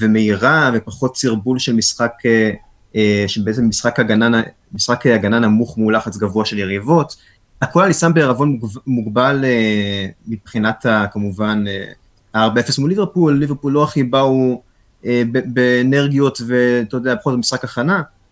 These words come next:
אבל כן התמודדנו יפה מבחינת הנעת כדור מלמטה, אה, משחק, אה, לחץ, שראינו את זה גם, אה, בעבר, אבל יותר מתואם, יותר מתוזמן, אה,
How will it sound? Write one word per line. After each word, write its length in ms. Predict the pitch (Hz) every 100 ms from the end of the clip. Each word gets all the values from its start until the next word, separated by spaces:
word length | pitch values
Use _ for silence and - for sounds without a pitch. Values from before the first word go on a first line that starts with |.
| _ _
אבל 220 | 120 127 127
כן 160 | 175
התמודדנו 460 | 185 165 131 135 143
יפה 320 | 117 - 135
מבחינת 400 | 127 - 107 113
הנעת 260 | 104 104 117
כדור 240 | 110 117
מלמטה, 600 | 113 104 104 135 - 120 110 - _ _ _
אה, 380 | 107 101 104 101 104
משחק, 500 | 110 - - 127 127 - _ _ 117
אה, 200 | 110 107
לחץ, 460 | 110 120 - 117 -
שראינו 460 | 123 117 139 190
את 60 | 185
זה 100 | 139
גם, 280 | 135 135 131
אה, 300 | 123 117 110
בעבר, 400 | 101 110 139 196
אבל 260 | 135 117 117 - _ _ _ -
יותר 380 | 123 - 160
מתואם, 580 | 170 170 156 135 131 117
יותר 220 | 107 120
מתוזמן, 720 | 135 135 123 110 117 117 110 101 - _ _ _ -
אה, 560 | 107 107 104 104 104